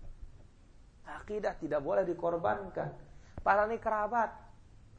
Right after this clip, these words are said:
Apalagi nggak ada hubungan kerabat. Kemudian apa? Hanya uang, Indomie. Ini kerabat ini, pembelaannya terhadap Nabi luar biasa. Maka apa? Pelajaran. Sungguh Allah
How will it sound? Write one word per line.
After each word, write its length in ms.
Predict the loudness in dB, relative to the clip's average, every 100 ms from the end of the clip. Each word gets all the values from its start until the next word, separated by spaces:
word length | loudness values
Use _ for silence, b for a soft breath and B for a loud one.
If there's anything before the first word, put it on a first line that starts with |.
| b b
Apalagi 480 | 4 8 10 10 8
nggak 160 | 6 8
ada 80 | 8
hubungan 280 | 6 2 0
kerabat. 560 | 0 4 2 0 -8
Kemudian 320 | 0 4 6 6
apa? 480 | 8 8 6 2
Hanya 320 | 0 2 2 4
uang, 400 | 6 6 2 -4
Indomie. 480 | 2 4 4 0 -8 -16 -20 -20 -20 -20 -20 -20 -20 -20 -20 -20 -20 -20 -20 -20 -20 -20 -20 -20 -20 -20
Ini 180 | -10 -8 0
kerabat 720 | 4 8 8 8 8 6 6
ini, 200 | 0 0
pembelaannya 580 | 2 8 12 12 10 8
terhadap 320 | 8 8 8 8
Nabi 200 | 8 12
luar 240 | 12 12
biasa. 440 | 12 12 12 8 -2 -4 -10 -20 -20 -20 -20 -20 -20 -20 -20 -20 -20 -20 -20 -20 -20 -20 -20 -14
Maka 120 | 2 4 6
apa? 120 | 4 2 -8 -18 -20
Pelajaran. 720 | -10 -4 -4 -2 0 0 -2 -10
Sungguh 480 | -8 -6 -2 0
Allah 560 | 2 4 8 10 8 B